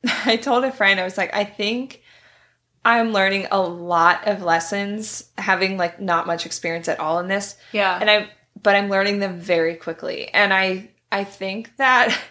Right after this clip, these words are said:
Speaker 1: <laughs> like, my gut instinct is usually a hundred percent correct.
Speaker 2: Well, that's good. <laughs>
Speaker 1: And, like, I think I need to just really
Speaker 2: Trust your
Speaker 1: pay
Speaker 2: gut.
Speaker 1: attention to that and trust my gut. Um,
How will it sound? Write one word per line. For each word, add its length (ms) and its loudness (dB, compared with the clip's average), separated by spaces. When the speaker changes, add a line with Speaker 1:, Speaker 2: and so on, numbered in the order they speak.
Speaker 1:
<laughs> 420 -20
like, 280 0
my 320 4
gut 300 4
instinct 600 -6
is 220 0
usually 360 -4
a 60 -2
hundred 400 -8
percent 420 -10
correct. 680 -8
Speaker 2:
Well, 280 0
that's 380 2
good. 420 -4
<laughs> 80 -2
Speaker 1:
And, 340 4
like, 300 4
I 160 4
think 260 0
I 160 4
need 220 -4
to 140 -4
just 220 -4
really 640 -4
Speaker 2:
Trust 400 -4
your 120 -4
Speaker 1:
pay 220 4
Speaker 2:
gut. 80 6
Speaker 1:
attention 300 0
to 20 -4
that 240 2
and 80 -8
trust 280 -4
my 140 -4
gut. 420 2
Um, 640 2